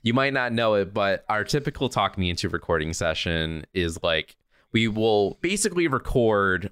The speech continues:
like, two full episodes. Um, so we'll do, like, two second halves,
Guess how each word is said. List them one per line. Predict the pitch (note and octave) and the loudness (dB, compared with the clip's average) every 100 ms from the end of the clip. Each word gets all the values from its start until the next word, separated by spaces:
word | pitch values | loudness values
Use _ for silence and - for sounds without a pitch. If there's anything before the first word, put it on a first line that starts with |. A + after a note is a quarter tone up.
| - | -4
like, | G2 F2+ - - | 0 0 -2 -6
two | - D3+ C3 | 0 2 2
full | A#2+ A#2+ A2 D2 | 0 2 2 2
episodes. | F2 F#2 - C#2+ C2 A1 - - - - - - | -2 -4 -4 -2 -2 -4 -6 -8 -8 -20 -8 -2
Um, | F#2 D#2+ D2+ C#2+ C#2+ _ - | 2 2 2 -2 -8 _ -4
so | - | 0
we'll | G#2+ A2 G#2+ | 2 2 0
do, | A2+ G#2 | -2 0
like, | F#2+ F2+ - - - - - _ | 0 0 -8 -20 -20 -20 -20 _
two | - D#3+ E3 E3 | 0 2 2 0
second | D#3 C#3+ B2 B2 | 0 0 0 -2
halves, | A2 A2 A2 G#2+ G#2+ - | -2 -2 -2 -2 -2 -2